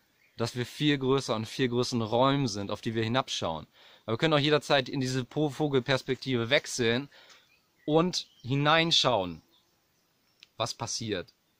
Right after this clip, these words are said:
Und eben unberechenbar sein. Weil der Moment der Handlung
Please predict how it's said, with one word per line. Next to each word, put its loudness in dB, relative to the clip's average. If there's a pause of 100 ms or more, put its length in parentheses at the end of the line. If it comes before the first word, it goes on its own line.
(380)
Und -2
eben 2 (200)
unberechenbar 2
sein. -4 (2250)
Weil 0
der 2
Moment 2
der 4
Handlung -2